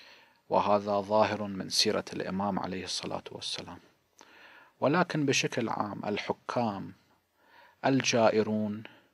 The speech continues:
يخشون الناس الذين يملكون قلوب الناس، يشعر بخوف منه.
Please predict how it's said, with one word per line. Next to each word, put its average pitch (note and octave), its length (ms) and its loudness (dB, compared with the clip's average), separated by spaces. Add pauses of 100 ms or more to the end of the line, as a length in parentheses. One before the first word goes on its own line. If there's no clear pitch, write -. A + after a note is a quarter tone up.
(600)
يخشون A#2+ 1120 4 (1200)
الناس G#2+ 1080 2 (1000)
الذين A#2+ 640 4
يملكون A2+ 840 4
قلوب C#3+ 540 4
الناس، F#2+ 760 2 (1300)
يشعر C3 340 4
بخوف A#2+ 520 0
منه. G2+ 220 -6